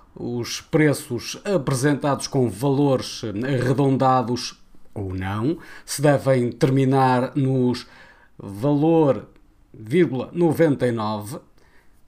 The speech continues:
se deve aparecer primeiro o produto ou o preço. A maior parte dos estudos científicos oferece-nos algumas ideias concretas que nos ajudam a responder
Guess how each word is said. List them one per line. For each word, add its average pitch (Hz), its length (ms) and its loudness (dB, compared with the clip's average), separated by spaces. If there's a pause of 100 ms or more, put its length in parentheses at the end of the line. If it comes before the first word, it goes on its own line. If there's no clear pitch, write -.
(120)
se - 260 -4
deve 143 340 2
aparecer 135 400 -6
primeiro 131 500 2
o - 80 -12
produto 175 580 -4 (160)
ou 131 480 -6
o 143 80 -6
preço. - 540 -4 (520)
A - 60 -8
maior 190 160 4
parte 190 240 0
dos 170 140 0
estudos - 360 -4
científicos 185 640 0
oferece-nos 151 880 0 (100)
algumas 165 440 2
ideias 127 680 2
concretas 147 880 0 (840)
que 151 80 0
nos 139 240 4
ajudam 185 400 4
a 156 60 2
responder 135 580 0